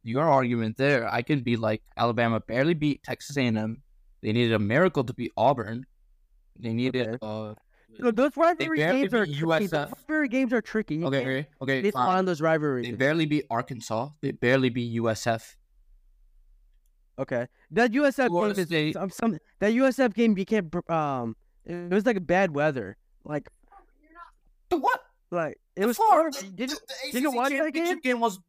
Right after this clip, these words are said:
Speaker 1: bad weather too.
Speaker 2: No, it was not as
Speaker 1: Yes,
Speaker 2: bad as
Speaker 1: it
Speaker 2: the
Speaker 1: was.
Speaker 2: U S F game.
Speaker 1: Oh my God. Well, okay,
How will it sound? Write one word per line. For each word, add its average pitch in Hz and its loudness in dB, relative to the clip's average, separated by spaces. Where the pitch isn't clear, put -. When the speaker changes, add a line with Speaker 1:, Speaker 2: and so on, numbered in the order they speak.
Speaker 1:
bad 214 2
weather 226 -2
too. 370 -2
Speaker 2:
No, 392 2
it 247 0
was 233 0
not 247 2
as 196 -4
Speaker 1:
Yes, - -
Speaker 2:
bad 262 2
as 254 0
Speaker 1:
it 214 -4
Speaker 2:
the 214 -2
Speaker 1:
was. 240 8
Speaker 2:
U 240 4
S 233 -2
F 240 0
game. 196 0
Speaker 1:
Oh 120 -20
my - -20
God. - -20
Well, 180 -16
okay, - -10